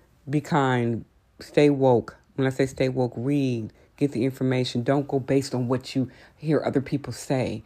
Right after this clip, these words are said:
and what the media tries to portray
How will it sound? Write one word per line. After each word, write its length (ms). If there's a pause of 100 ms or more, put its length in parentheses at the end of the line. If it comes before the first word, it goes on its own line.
(200)
and 100
what 140
the 60
media 600 (280)
tries 560
to 420 (260)
portray 680